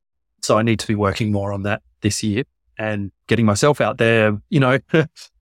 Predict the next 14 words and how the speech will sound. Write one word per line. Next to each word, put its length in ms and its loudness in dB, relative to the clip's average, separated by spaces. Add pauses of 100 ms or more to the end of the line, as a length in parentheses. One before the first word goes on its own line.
outdoors, 600 2
as 140 0
well 200 4
as, 260 0
you 80 -4
know, 120 -6
putting 240 -4
myself 380 -2
out 140 -2
there 160 -6
in 60 -8
that 160 -8
social 340 -4
situation 680 -6